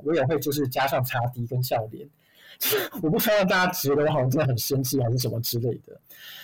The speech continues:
但就是我其实就是想要用这种，哎，大家都和气生财开玩笑，<laughs> 你就知道从这个地方你可以看到，我真的个性真的不是零品，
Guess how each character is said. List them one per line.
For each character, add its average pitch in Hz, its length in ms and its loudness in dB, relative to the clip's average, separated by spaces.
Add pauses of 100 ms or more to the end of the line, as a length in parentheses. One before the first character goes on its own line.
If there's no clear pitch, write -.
(140)
但 170 160 2
就 185 80 2
是 156 80 2
我 143 100 4
其 127 100 0
实 143 80 2
就 165 100 2
是 190 100 2
想 123 160 2
要 135 100 4
用 165 120 4
这 165 100 2
种， 127 240 2
哎， 147 160 0
大 170 220 2
家 - 20 4
都 175 100 2 (580)
和 139 160 0
气 160 200 0
生 151 240 0
财 127 200 -2
开 147 180 0
玩 123 120 2
笑， 139 140 0 (180)
<laughs> - 200 -8
你 139 100 -2
就 196 100 2
知 214 140 0
道 214 280 2 (480)
从 156 200 0
这 208 80 4
个 175 80 4
地 185 80 2
方 175 160 2
你 135 60 2
可 156 120 2
以 135 40 2
看 131 200 0
到， 127 140 2 (280)
我 135 80 -2
真 185 160 2
的 165 100 2
个 175 140 0
性 135 220 2
真 156 120 2
的 147 60 2
不 120 120 -2
是 131 120 0
零 117 260 -2
品， 120 200 -6